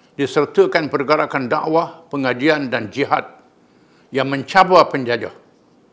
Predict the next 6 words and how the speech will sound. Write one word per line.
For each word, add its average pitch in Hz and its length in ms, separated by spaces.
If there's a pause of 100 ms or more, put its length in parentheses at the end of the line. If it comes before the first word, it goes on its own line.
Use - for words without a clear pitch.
(340)
menghadapi 135 560
gerakan 143 480
kristianisasi 147 880
dan 135 240
pembaratan 123 720 (560)
budaya. 123 400